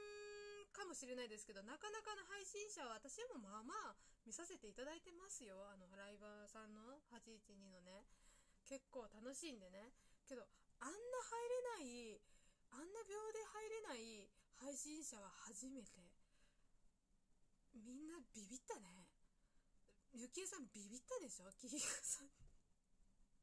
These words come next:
ゆみへいさんマジですごいぞ。里鴨さん入れんかったってなかなかよ。いやー、ただものではない。みんなスカートとブライス、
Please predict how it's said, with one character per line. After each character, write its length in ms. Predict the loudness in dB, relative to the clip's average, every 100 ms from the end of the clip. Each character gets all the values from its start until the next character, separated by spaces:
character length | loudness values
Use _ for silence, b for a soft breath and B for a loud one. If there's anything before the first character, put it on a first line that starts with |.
| -20 -20 -20 -6 B B B B B
ゆ 100 | -2
み 160 | 0 0
へ 60 | 0
い 40 |
さ 160 | 2 2
ん 80 | 4
マ 140 | 2
ジ 120 | 2
で 80 | 2
す 180 | 2 4
ご 160 | 2 0
い 60 |
ぞ。 180 | -2 -8 B B B
里 300 | -8 -6 -6
鴨 300 | -4 -2 0
さ 120 | 0
ん 100 | -2
入 200 | -2 -2
れ 100 | -4
ん 60 | -2
か 80 | -4
っ 60 |
た 100 | -4
っ 40 | -8
て 140 | -10
な 240 | -10 -10 -4
か 140 | -2
な 100 | 0
か 100 | 0
よ。 180 | -2 -6 -16 B B B B B B B -20 -20 -20 -20 -20 -20 -20 -20 -16 -10 -8 -8
い 40 |
や 60 | -8
ー、 500 | -8 -8 -8 -8 -8 -6
た 100 | -2
だ 80 | 0
も 180 | 2
の 140 | 2 4
で 120 | 4
は 160 | 2 -2
な 120 | -4
い。 60 |
み 120 | 0 2
ん 60 |
な 100 | 2
ス 140 | -2 -4
カ 160 | -4
ー 40 | -4
ト 140 | -6
と 160 | -10 -10
ブ 60 | -2
ラ 100 | 0
イ 60 | 0
ス、 200 | -2